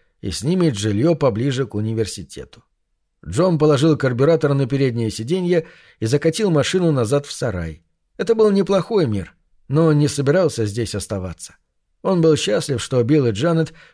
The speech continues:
приняли его как родного. Они были добры к нему и щедры, почти как его родители. Но он не мог остаться. Во всяком случае,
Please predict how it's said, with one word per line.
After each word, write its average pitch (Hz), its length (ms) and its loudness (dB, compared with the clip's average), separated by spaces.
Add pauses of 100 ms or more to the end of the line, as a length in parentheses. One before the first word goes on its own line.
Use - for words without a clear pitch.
приняли 170 440 2
его 127 260 2
как 143 200 -4
родного. 101 580 -4 (380)
Они 196 240 0
были 143 220 2
добры 123 380 2
к - 80 -6
нему 143 260 0
и 110 100 -2
щедры, 107 500 -4 (220)
почти 208 420 -8
как 143 220 -4
его 143 220 4
родители. 139 600 -2 (460)
Но 180 240 -2
он 160 240 4
не 160 100 4
мог 160 280 0
остаться. - 520 -12 (520)
Во - 160 -4
всяком 120 380 0
случае, 113 460 -4